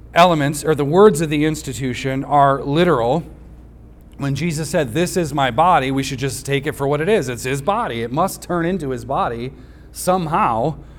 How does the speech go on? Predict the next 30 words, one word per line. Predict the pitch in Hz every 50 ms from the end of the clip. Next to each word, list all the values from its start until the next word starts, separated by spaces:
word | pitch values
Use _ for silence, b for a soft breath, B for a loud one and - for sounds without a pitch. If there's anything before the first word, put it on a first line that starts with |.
| B B B B B B B B B B B B B B B B B B B
But | B 156
Luther | 160 165 196 220 220 - 196 180
said, | 175 - 190 170 170 170
"Well, | 196 202 190 - - - - - - 208
it | 196
doesn't | 233 269 247 233 -
turn | - - - 214 220 202
into | 196 208 220 214 - 180
it | 165 151
necessarily, | 139 139 139 143 135 117 147 139 135 135 135
but | 131 131 156 131
Christ | - - - 208 214 214 208 214 -
is | - - 214 208 214 196 165 143
bodily | 113 - 180 175 175 180 214 202 185 180 156 147 131
present | 131 - - 170 147 135 120 123 131 123 117
in | 127 127 117
the | 110 110
supper." | 101 - - 123 110 - - 95 80 71 - - - - - - - - - - - - - - - - - - - - - - - - - - - - - - - B B B B B B B B B B B - - -
So | - - 151 135 127 123
Christ, | 117 - - 180 160 165 170 156 143 - 151
Luther | 147 170 196 190 - 160
said | 139 143 165 147 139
he's | 143 139 127 -
in, | - 165 170 175 170 165 147
with, | 139 151 143 143 147
and | 131 139
under | 135 135 139 143 131 131
the | 117 120 117
elements. | 113 113 117 110 104 104 98 95 92 - -
And | 131 131 127 123 113 113 -